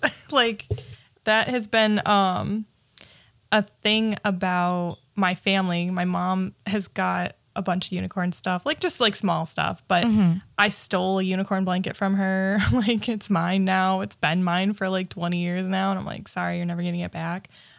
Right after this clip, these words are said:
Speaker 1: Um, so I just really appreciate that the unicorns were so dark and, like, twisted and, like, made the wizard so frightened.
Speaker 2: Yeah.
Speaker 1: And Darla's like, "But it's a unicorn."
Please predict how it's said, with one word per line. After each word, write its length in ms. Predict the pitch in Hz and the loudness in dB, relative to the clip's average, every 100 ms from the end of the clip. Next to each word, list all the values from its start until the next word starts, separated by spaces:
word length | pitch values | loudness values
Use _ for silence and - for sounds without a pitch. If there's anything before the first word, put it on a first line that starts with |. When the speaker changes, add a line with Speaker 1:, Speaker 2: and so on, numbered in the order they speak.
| - | -2
Speaker 1:
Um, 580 | 208 190 175 165 180 202 _ | 2 2 2 -2 -6 -10 _
so 140 | - 208 | -4 0
I 60 | |
just 180 | 196 202 | 0 0
really 180 | 190 180 | -2 -2
appreciate 500 | 175 196 185 175 170 - | -2 -4 -2 -4 -6 -4
that 400 | 190 175 175 - _ _ _ _ _ - | -2 0 -2 -6 _ _ _ _ _ -6
the 80 | 202 | -4
unicorns 680 | 175 190 202 202 180 175 - | 0 2 0 -2 -4 -6 -6
were 120 | 170 | -6
so 260 | - 185 180 | -4 -2 -4
dark 640 | 170 175 160 180 196 - - _ - | -8 -4 0 0 -4 -14 -18 _ -4
and, 160 | 202 | -2
like, 380 | 175 165 202 - | -2 -4 -6 -10
twisted 680 | - 202 190 - 202 208 220 | -8 -4 -2 -2 -4 -4 -4
and, 220 | 208 190 180 | -2 0 0
like, 240 | 175 165 | -2 0
made 480 | 190 185 180 190 180 | 2 2 0 -2 -2
the 80 | 185 | -2
wizard 640 | 170 175 185 190 202 233 _ _ _ _ _ _ | -2 -2 0 0 -2 -4 _ _ _ _ _ _
so 720 | - - - - 214 175 202 | -20 -6 -2 -2 0 0 0
frightened. 800 | 202 - 175 202 247 277 320 - _ _ | -4 -2 0 0 0 -2 -4 -8 _ _
Speaker 2:
Yeah. 340 | 202 190 160 - | 0 4 4 2
Speaker 1:
And 220 | 302 330 254 | 2 2 2
Darla's 440 | 220 269 277 254 | 2 4 4 2
like, 320 | 247 208 208 _ _ _ _ _ _ | 4 2 0 _ _ _ _ _ _
"But 120 | 285 | -4
it's 200 | 277 269 | -2 -4
a 60 | 240 | -6
unicorn." 680 | 262 370 392 - 208 - | -6 -8 -8 -4 -2 0